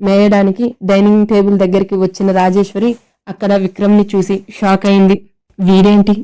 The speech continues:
ఇక్కడికి వచ్చాడు? ఎప్పుడు ఇంటికి వచ్చినా ముసల్దాన్ని పలకరించి వెళ్ళిపోతాడు. ఇప్పుడేంటి తీరుబడిగా కూర్చొని తింటున్నాడు? తెలుసుకోవాలి" అని మొహంపై నల్లు, ఆ, నవ్వు పులుముకొని, "ఎప్పుడొచ్చావు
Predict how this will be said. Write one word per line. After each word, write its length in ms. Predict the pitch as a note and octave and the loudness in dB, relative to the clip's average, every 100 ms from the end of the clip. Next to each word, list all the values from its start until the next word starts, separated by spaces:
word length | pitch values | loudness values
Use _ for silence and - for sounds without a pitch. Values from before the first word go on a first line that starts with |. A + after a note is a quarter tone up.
| - | -8
ఇక్కడికి 360 | G3 - G3 G#3 | -10 -4 -2 0
వచ్చాడు? 440 | G3 G3 G3 G3 G3+ - _ - | -2 0 0 0 0 -4 _ -10
ఎప్పుడు 320 | F#3 F3+ G#3 | -8 -2 0
ఇంటికి 300 | G#3 G3 G3 | 2 2 2
వచ్చినా 300 | G3 F#3+ G3 A#3+ A#3+ | -2 0 -2 -2 -4
ముసల్దాన్ని 520 | F#3+ F#3 G#3 G3+ G#3 G#3+ | -6 -2 0 2 2 2
పలకరించి 540 | G#3 G3 G3+ F#3+ G3 G#3+ G3 | 0 -2 0 0 0 -4 -2
వెళ్ళిపోతాడు. 640 | F#3+ F#3+ G3+ F#3+ F#3+ F#3 - _ _ _ | 0 0 0 -2 0 -2 -4 _ _ _
ఇప్పుడేంటి 540 | G#3+ - G#3 G3+ G3 G3+ G#3 _ | -12 -6 -2 0 2 0 -4 _
తీరుబడిగా 520 | G3+ G3+ G3+ G3+ G3+ | -4 -2 0 0 0
కూర్చొని 400 | G#3 G3+ - G3 | 0 -4 -4 -4
తింటున్నాడు? 520 | G3 F#3+ G3 F#3+ F#3 F#3+ G3 _ _ _ - | -2 -2 0 0 0 -2 -4 _ _ _ -6
తెలుసుకోవాలి" 680 | G3+ F#3+ - G3+ G3 G3 G#3+ | -4 -4 -4 -2 0 0 0
అని 200 | G3 A#3+ A#3+ _ - | 0 0 -4 _ -10
మొహంపై 440 | G3 E3+ G#3 G3+ G3 G3 G3 | -4 0 0 0 -2 -4 -2
నల్లు, 280 | F#3 G3 G#3+ G#3+ | 0 2 0 -4
ఆ, 120 | A#3 - _ G3 | -8 -10 _ -6
నవ్వు 240 | F#3+ G3 | -2 0
పులుముకొని, 540 | G3+ G#3 G3 G3 G3 A#3+ - _ _ | 0 0 0 2 0 0 -4 _ _
"ఎప్పుడొచ్చావు 720 | G3+ - G#3 G#3 G#3+ G3+ G3+ | -10 -6 -2 -2 -2 -2 -2